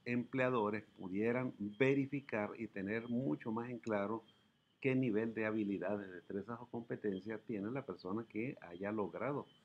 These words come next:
eh, la obtención de dicha insignia. Ahora bien, ¿qué viene haciendo sidec? En el caso de sidec, nosotros decidimos, siendo un centro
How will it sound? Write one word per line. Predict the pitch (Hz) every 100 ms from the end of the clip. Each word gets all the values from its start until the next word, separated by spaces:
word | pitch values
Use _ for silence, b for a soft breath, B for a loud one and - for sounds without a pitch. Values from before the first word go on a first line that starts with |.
| b b -
eh, | 101 -
la | 98 92
obtención | - 85 - 107
de | 110
dicha | 95 101 98 87 -
insignia. | 90 82 87 71 65 - _ _ _ _ _ _ _ _ _ _ _ _ _ _ _ _ _ _ _ - _ _ _ _ _ _ -
Ahora | 135 139
bien, | 123 80 69 - _ _ _ -
¿qué | 151
viene | 151 147 143
haciendo | 120 123 107 107 104
sidec? | 92 71 71 - _ _ _ - _ -
En | 113
el | 156
caso | 160 175 165 175
de | 139
sidec, | - 127 90 78 - _ _ _ _ -
nosotros | 117 117 113 110 160 147 - _ -
decidimos, | 95 107 123 131 107 131 -
siendo | 87 85
un | 101
centro | - 113 110 123 120